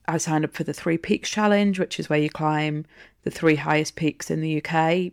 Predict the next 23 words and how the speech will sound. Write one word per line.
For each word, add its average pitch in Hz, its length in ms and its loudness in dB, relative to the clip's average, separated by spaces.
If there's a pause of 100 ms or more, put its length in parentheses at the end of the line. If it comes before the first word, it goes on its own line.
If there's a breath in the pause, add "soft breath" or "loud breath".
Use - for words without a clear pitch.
within 156 280 2
twenty-four 160 560 -2
hours, 220 580 0 (680 soft breath)
including 160 480 2
driving 156 360 0
between 160 340 0
them. 262 180 -2 (120)
That's - 280 -6
a - 20 -14
good - 140 -6
challenge. 196 480 0 (340 loud breath)
And 202 160 4
all 214 200 8
of 247 100 4
these 254 200 2
things 165 300 -2
were - 60 -10
just - 260 -12
totally 151 560 -2
outside 156 400 0
my 151 80 -4
comfort - 420 -8
zone. 76 440 -4